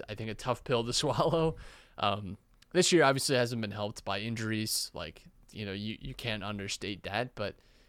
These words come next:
you know, at the end of the day, you have to be getting good results, and they, they just haven't, you know, they haven't had a ton of consistency this year either, um, which has been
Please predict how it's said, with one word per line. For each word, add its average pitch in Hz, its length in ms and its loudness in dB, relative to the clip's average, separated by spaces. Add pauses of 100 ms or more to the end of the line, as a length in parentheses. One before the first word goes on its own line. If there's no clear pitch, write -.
(120)
you - 100 -8
know, 98 80 -2
at - 280 -6
the 120 80 -2
end 104 100 -2
of 98 60 -4
the 95 80 -6
day, 98 160 -6
you 98 140 -6
have 104 100 -14
to - 100 -16
be 87 380 -8 (500)
getting 110 220 -2
good 101 180 -6
results, 95 640 -6
and 98 80 -12
they, 98 220 -6
they 117 140 0
just 117 180 -4
haven't, 101 400 -2 (100)
you 107 160 -6
know, 101 200 -4
they 95 100 -6
haven't 107 300 -2
had 101 280 -4
a 90 220 -8
ton 107 180 -4
of 104 120 -6
consistency 107 720 -6
this 92 200 -10
year 90 160 -6
either, 98 360 -6 (320)
um, 85 440 -8 (220)
which 107 160 -12
has 98 100 -8
been 90 440 -10